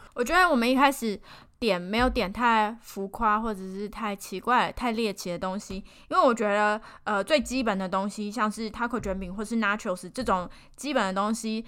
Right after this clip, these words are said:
才能吃出它的基本功。因为毕竟每一间墨西哥餐厅一定都会有这样的品项嘛，所以就很容易比较得出来。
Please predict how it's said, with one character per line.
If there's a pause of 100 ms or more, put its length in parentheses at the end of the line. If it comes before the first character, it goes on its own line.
才
能
吃
出
它
的
基
本
功。 (280)
因
为
毕
竟 (180)
每
一
间
墨
西
哥
餐
厅
一
定
都
会
有
这
样
的
品
项
嘛，
所
以
就
很
容
易
比
较
得
出
来。